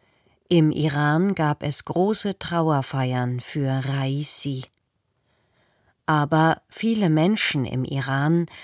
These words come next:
haben Raisi auch kritisiert.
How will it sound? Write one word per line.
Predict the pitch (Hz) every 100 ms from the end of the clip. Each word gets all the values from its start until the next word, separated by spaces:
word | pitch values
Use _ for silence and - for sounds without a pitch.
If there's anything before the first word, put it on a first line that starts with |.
| -
haben | - 170 156 160 165
Raisi | 151 160 147 135 - - 180 185 -
auch | 143 151 -
kritisiert. | - - - 156 143 190 156 127 -